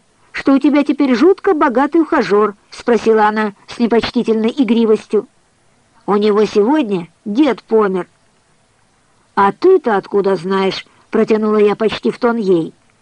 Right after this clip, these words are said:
Геро на хвосте принес. "Мужчины, они же сплетницы, похлеще баб". Сосед старого грабера видел катафалк, а он вместе с Геро работает.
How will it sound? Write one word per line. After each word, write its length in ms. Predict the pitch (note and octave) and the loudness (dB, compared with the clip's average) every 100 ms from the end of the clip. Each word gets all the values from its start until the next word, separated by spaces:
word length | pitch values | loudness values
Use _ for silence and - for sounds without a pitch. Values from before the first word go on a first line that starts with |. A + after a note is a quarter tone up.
| _ _ _ _ _ _ _ _ _ _ _ _ _ _ _ | _ _ _ _ _ _ _ _ _ _ _ _ _ _ _
Геро 380 | G3 A3 B3 B3+ | -2 2 4 2
на 120 | A3 | 0
хвосте 420 | F#3 G3 F#3 - F3 | -4 -4 -6 -6 -4
принес. 580 | F3+ F3 F3 F3 - _ _ _ _ _ _ - | -4 -4 -8 -10 -18 _ _ _ _ _ _ -6
"Мужчины, 760 | C4 D4 - F4 C4+ F#3 E3+ _ _ _ _ _ | -2 -2 0 0 0 -4 -10 _ _ _ _ _
они 260 | B3 C4+ C4+ | 0 2 2
же 100 | C4+ | 0
сплетницы, 840 | - C4+ C#4+ C#4 G#3+ - F3+ E3+ _ | 0 0 0 0 -4 -4 -6 -6 _
похлеще 520 | G#3 A3+ B3 - A#3 | -2 2 0 2 -2
баб". 260 | G3+ C4 A#3+ _ _ _ _ _ _ _ - | 0 -2 -2 _ _ _ _ _ _ _ -20
Сосед 500 | - A3 G3+ - D4+ - | -6 -2 -2 0 -2 -2
старого 460 | - B3+ A#3+ G3+ | 0 0 2 0
грабера 640 | F#3 A#3 F4 C4 F#3 E3 - - | 0 0 0 0 -2 -4 -8 -8
видел 440 | E3+ C4 D4+ E4+ | 0 2 2 0
катафалк, 800 | F4 E4+ F4 - G3+ D#3+ - - _ _ _ _ _ - - | -2 -2 -2 0 -2 -4 -12 -20 _ _ _ _ _ -14 -2
а 160 | G3 | 0
он 120 | G3+ | 0
вместе 360 | G3+ G#3+ G#3 B3 | 0 -2 0 -4
с 60 | G3+ | 0
Геро 280 | A#3+ G#3 | 2 2
работает. 680 | G#3 C4 A#3 F#3 F#3+ G3+ - | 0 0 -2 -2 -2 -4 -6